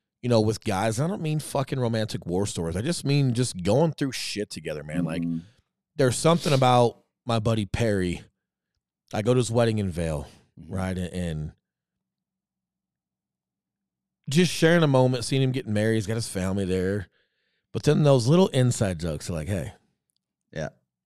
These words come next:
Speaker 2: yeah.
Speaker 1: You know, right?
Speaker 2: Yeah.
Speaker 1: It's like, yeah. <laughs> Like,
Speaker 2: <laughs> Yep.
Speaker 1: of like, "You
Speaker 2: Yep.
Speaker 1: getting married?"
Speaker 2: Yep.
Speaker 1: But re-, yeah, got it. Right? Like, just,
Speaker 2: Yep.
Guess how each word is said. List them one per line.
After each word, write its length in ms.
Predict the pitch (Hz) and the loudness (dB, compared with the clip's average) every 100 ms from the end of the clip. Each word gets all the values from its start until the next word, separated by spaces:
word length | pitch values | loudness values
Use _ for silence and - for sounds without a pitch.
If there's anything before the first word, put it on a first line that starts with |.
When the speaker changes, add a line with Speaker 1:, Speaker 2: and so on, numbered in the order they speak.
| - | -12
Speaker 2:
yeah. 120 | 78 185 | -6 0
Speaker 1:
You 120 | 151 | 0
know, 180 | 76 64 | 0 -8
right? 360 | 62 85 - - | -10 -10 -10 -12
Speaker 2:
Yeah. 100 | 71 | -10
Speaker 1:
It's 100 | 65 | -8
like, 200 | 78 71 - _ _ _ _ _ _ | -8 -10 -14 _ _ _ _ _ _
yeah. 200 | 120 104 - - _ - | -8 -8 -8 -16 _ -6
<laughs> 180 | - - | 0 2
Like, 680 | 214 - 190 151 139 127 113 - | 2 4 4 6 4 2 0 -8
Speaker 2:
<laughs> 180 | - - | -10 -4
Yep. 140 | 180 | 2
Speaker 1:
of 160 | 180 160 | 4 6
like, 320 | 160 143 127 92 - | 8 6 4 0 -4
"You 400 | 123 151 226 240 _ _ _ | 0 2 2 -2 _ _ _
Speaker 2:
Yep. 120 | 170 170 | -2 4
Speaker 1:
getting 220 | 175 175 | 6 6
married?" 380 | 196 294 302 294 - | 6 4 0 -6 -8
Speaker 2:
Yep. 300 | 175 190 - _ _ _ - | -4 -4 -6 _ _ _ -6
Speaker 1:
But 220 | 123 120 | 0 2
re-, 100 | 131 _ _ _ | 2 _ _ _
yeah, 300 | 131 120 - - - | -4 -4 -4 -12 -6
got 300 | 117 101 80 | -2 -2 -2
it. 40 | - | 0
Right? 180 | 214 202 | 2 4
Like, 160 | 202 | 2
just, 180 | 165 269 | 4 4
Speaker 2:
Yep. 200 | 90 101 | 4 0